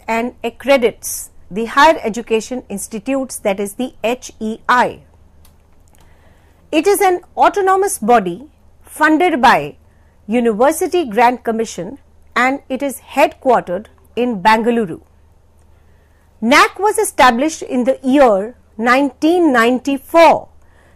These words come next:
in response to the recommendations of the National Policy in Education nineteen eighty-six. This policy was to address the issues of deterioration in the quality of education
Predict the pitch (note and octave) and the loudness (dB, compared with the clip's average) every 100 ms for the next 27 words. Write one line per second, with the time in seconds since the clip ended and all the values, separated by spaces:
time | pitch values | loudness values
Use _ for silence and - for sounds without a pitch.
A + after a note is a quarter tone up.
0 | _ C#4 D4 C4+ D4+ - D#4+ G4+ - - | _ 0 2 2 -2 2 2 2 0 -4
1 | C4 A3+ B3 C4+ D4 D4+ D4+ D4 - F#3+ | 0 2 2 0 0 0 -2 -4 -6 -10
2 | F#3+ - - A3 G3+ G#3+ B3 D4 - D#4 | -10 -10 -6 -6 -4 -2 -2 -2 -2 0
3 | E4 F#4+ _ _ A#3+ B3 C4 - C#4+ - | 0 -2 _ _ -2 0 -2 -4 -4 -4
4 | A#3+ A#3+ G3+ F#3 B3 D4+ D4+ A#3 A3+ C#4+ | -8 -8 -10 -10 -6 -4 -4 -6 -6 -10
5 | _ _ _ _ - B3 C#4+ E4 D#4+ F4 | _ _ _ _ -4 2 2 2 0 0
6 | E4+ - A#3 C4 C#4+ C#4+ - F#4 - - | -2 -6 -4 -4 -4 -6 -2 -4 -4 -10
7 | - _ _ _ _ _ _ _ _ _ | -12 _ _ _ _ _ _ _ _ _
8 | _ - G#3+ - - D#4+ G4+ - A#3 E3 | _ -10 -8 -4 2 4 4 -2 -6 -8
9 | - _ _ _ - A#3+ E4 - E4 E4 | -14 _ _ _ -2 2 2 2 -4 -4
10 | A3+ G#3 A#3+ C#4 G3+ - - - _ _ | -2 -2 2 2 2 -2 -8 -12 _ _
11 | _ G3+ A3+ C4+ B3+ F4 F4+ C#4+ C4 C4 | _ -6 -4 -2 -2 0 2 4 2 2
12 | _ _ F3 B3 B3 C#4 D#4 D#4 F4+ E4+ | _ _ -2 -2 0 0 0 -2 -4 -4
13 | B3+ G#3 F#3 - C4+ D#4+ - D4+ C4+ G#3 | -4 -4 -4 2 2 2 0 -2 -2 -6
14 | G3 G3+ F#3 - C4+ | -8 -8 -8 -8 -12